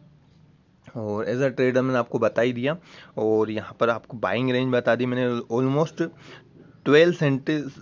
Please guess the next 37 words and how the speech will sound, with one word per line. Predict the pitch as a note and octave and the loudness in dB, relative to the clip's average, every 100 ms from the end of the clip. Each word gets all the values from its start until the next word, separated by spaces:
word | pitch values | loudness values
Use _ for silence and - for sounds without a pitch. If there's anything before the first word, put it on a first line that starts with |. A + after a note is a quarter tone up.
| - - - - - - | -20 -20 -20 -20 -6 2
पर | C3+ | 4
एक | C#3 - | 4 4
आप, | B2+ C3 - C3+ | 4 4 2 2
अ, | B2+ A#2+ A#2 | 4 4 2
बाय | A2 A2+ B2+ | 2 4 4
कर | - B2 | 4 2
सकते | - B2 - | 0 -10 -8
हैं। | C#3 D#3+ C#4 - - - | -6 -6 -10 -16 -18 2
ट्वेल्व | C3+ C3 | 4 4
सेंट | C#3+ B2+ | 2 -2
से | C3+ C3+ | -4 -4
नीचे | A#2+ A#2 - | -2 -4 -2
आता | C#3 B2+ B2+ | 0 0 -2
है | B2+ F3+ F#3+ | -4 -6 -4
तो | C3+ | 2
आप | A#2+ A#2 | 4 4
बाय | A2 A2+ | 0 -2
कर | B2 | -4
सकते | - C3 - | -6 -8 -6
हैं, | F3+ F#3+ | -8 -4
ट्वेल्व | B2+ C3 C3 | 0 2 0
पॉइंट | B2 B2+ C3 | -2 -2 -2
फ़ोर | - B2 A#2+ | -2 -2 -2
तक | B2+ | -2
आप | C#3+ C3+ | -2 -2
देख | G2+ - | -6 -6
सकते | G#2 - | -12 -12
हैं। | G#2 A#2+ - - - B2 | -12 -14 -20 -20 -10 0
ये | C#3 | 4
रेंज | C#3+ C3 B2+ | 4 4 0
है | C#3+ C#3+ - | -4 -8 -4
almost | A#2+ B2 C3 - | -2 -2 -2 -4
इलेवन | A#2+ A#2 C3 B2 | -4 -2 -2 -2
पॉइंट | B2+ B2 B2+ | -2 -2 -2
सिक्स | - D3 - E3 D3 | -4 -6 -6 -6 -2
से | C#3 | 0
लेकर | B2+ B2 D#3 | 0 0 -4